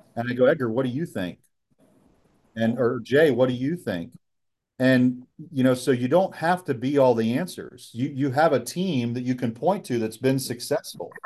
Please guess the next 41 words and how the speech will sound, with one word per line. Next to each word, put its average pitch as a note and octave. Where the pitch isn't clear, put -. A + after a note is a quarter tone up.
Uh, A#2
and B2+
that, D3
so C#3+
I C3+
hope F3+
that F3
answers C#3
it. A#2+
I, B2
I B2
went D3
a D3
little D3
bit A#2
long-winded, C3
but B2
I C3
would B2+
sample D3
product. C3
And -
if B2+
you're C#3+
not F3
comfortable D#3
going C#3+
through D3
the C3+
four -
Ps, B2
these F3
opportunity F3
meetings C3
are A#2+
gonna B2+
have C3
this C3+
structure C3
going A2
forward. G#2